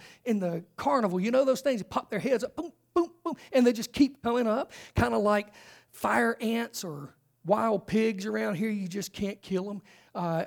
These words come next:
I think that's what he's saying. He says, "Kill that sin that so easily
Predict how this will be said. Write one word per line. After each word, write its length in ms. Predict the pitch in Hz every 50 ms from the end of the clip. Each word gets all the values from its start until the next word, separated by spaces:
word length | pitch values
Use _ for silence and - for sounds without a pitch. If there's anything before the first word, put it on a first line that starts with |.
| - -
I 100 | 185 240
think 240 | - - 262 254 -
that's 180 | 233 - -
what 120 | - 233 214
he's 100 | 185 -
saying. 240 | - 233 226 214
He 60 | 185 165
says, 240 | - - 165 - - _
"Kill 480 | _ - - 214 269 285 285 277 277 -
that 280 | 196 208 214 233 226 -
sin 420 | - - - 233 233 220 202 180
that 140 | 170 - -
so 240 | - - 190 180 196 - _ _
easily 580 | - 233 247 247 233 185 208 208 202 190 190